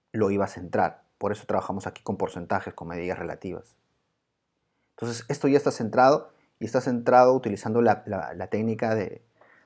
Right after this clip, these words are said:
de, de posicionamiento relativo y absoluto.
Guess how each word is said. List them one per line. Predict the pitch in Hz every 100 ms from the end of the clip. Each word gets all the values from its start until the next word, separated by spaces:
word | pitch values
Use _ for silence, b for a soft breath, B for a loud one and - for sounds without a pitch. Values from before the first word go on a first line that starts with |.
| _
de, | 90 53 50
de | 104
posicionamiento | 117 107 104 98 101 110 107 110 104 95
relativo | - 107 95 - 110 107
y | 104
absoluto. | 98 - 107 110 - -